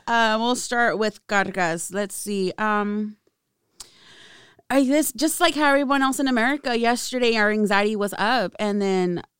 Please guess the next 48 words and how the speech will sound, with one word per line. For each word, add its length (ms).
I 140
was 180
one 120
of 100
those 180
people 320
that 200
was 160
like, 220
the 60
what 260
ifs, 500
you 140
know, 320
and 240
then 160
I 200
was 300
literally 340
heart, 300
<laughs> 100
my 200
heart 200
was 240
racing 460
at 140
my 200
desk, 560
and 180
I 100
know 160
I'm 100
not 140
allowed 180
to 100
be 160
on 120
my 160
phone, 320
but 100
here 240
I 120
am, 260
like, 160
sneaking 440
my 120
phone, 420
and, 140